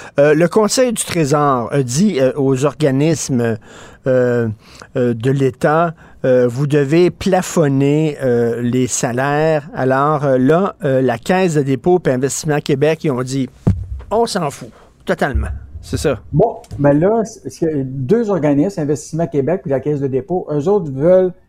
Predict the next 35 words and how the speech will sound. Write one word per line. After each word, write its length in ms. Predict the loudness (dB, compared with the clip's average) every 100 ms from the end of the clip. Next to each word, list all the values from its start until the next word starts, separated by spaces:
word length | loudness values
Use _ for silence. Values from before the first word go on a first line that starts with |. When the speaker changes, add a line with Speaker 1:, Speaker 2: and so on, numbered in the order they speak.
| _ _ 0
Speaker 2:
avoir 500 | 2 2 2 2 2
les 160 | 2
deux 220 | 2 0 0
mains 160 | -2
sur 160 | -2 -4
le 80 | -4
volant. 300 | -6 -8 -6 -4 -2 -6
Speaker 1:
<laughs> 380 | -4 -8 -6 -2
Speaker 2:
Eux 160 | 2 4
autres, 180 | 2 4
là, 140 | 2 2
ils 280 | 2 2 2
veulent 520 | 2 4 4 4 0 -4 _ _ -4
absolument 760 | -4 -4 0 2 4 2 0
faire 220 | 0 0
en 220 | 0 -2 -4
sorte 340 | -6 -6 -8 _ _
qu'il 400 | -6 0 0 -2 -4
y 160 | 0 0
ait 180 | 2
la 140 | 0 -2
responsabilité, 1300 | -4 -6 -6 -6 -4 -4 -2 -4 -4 -4 -4 -4 -10 _ _ _
sans 380 | -4 -2 0 0
être 200 | -2 -2
vraiment 400 | -2 -2 -2 -4
questionné, 640 | -6 -8 -6 -6 -6 -8
sur 600 | -12 -6 -4 -2 -4 -6
l'augmentation 640 | -6 -4 -4 -4 -6 -6 -6
des 140 | -4
bonis 320 | -4 -4 -4
puis 100 | -8
des 140 | -8 -8
rendements 340 | -6 -6 -6
de 80 | -6
leur, 400 | -8 -8 -10